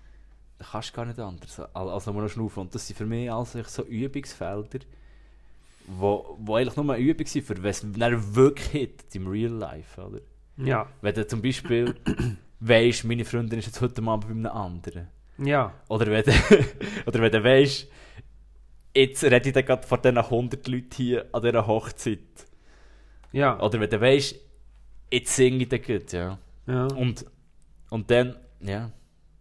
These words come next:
Speaker 2: Und dann machst du so, dann, dann, dann gehst du in dich rein, hörst auf deinen Atmen, Atmen und dann gehst du raus, oder? Dann
Speaker 1: Ja.
Speaker 2: machst du dein Ding.
Speaker 1: Genau.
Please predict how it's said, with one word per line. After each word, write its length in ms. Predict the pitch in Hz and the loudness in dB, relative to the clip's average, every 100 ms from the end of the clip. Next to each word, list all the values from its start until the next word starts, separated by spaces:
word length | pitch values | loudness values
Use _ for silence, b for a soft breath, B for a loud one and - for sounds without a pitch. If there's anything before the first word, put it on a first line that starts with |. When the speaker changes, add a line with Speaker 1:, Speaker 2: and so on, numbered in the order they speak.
| - - | -16 -8
Speaker 2:
Und 140 | 127 | 2
dann 240 | 151 170 156 | 2 4 4
machst 260 | 147 - | 2 0
du 40 | 131 | -2
so, 140 | 139 | 0
dann, 260 | 123 139 139 | 0 0 0
dann, 380 | 139 139 139 | -2 -4 -4
dann 160 | 131 139 | -2 0
gehst 180 | 151 143 | -2 -2
du 40 | |
in 140 | 156 156 | -2 -2
dich 140 | 131 | 0
rein, 280 | 120 147 160 | 2 2 2
hörst 220 | 139 147 | 0 0
auf 80 | 135 | -2
deinen 220 | 135 127 | -2 -2
Atmen, 520 | 120 135 - 156 165 151 | 0 -2 -2 -6 -6 -8
Atmen 480 | 143 147 151 170 170 B B B B B B | -2 0 0 -6 -8 B B B B B B
und 60 | 117 | -4
dann 120 | 123 | 0
gehst 120 | 123 107 | 0 -2
du 20 | |
raus, 220 | 98 87 | -6 -6
oder? 180 | 107 120 - - | -8 -8 -10 -10
Dann 80 | 110 | -8
Speaker 1:
Ja. 40 | 113 | -6
Speaker 2:
machst 100 | 127 | -6
du 40 | |
dein 80 | 107 | -6
Ding. 160 | 98 85 - - | -8 -12 -20 -14
Speaker 1:
Genau. 380 | - 87 82 80 | -10 -8 -8 -10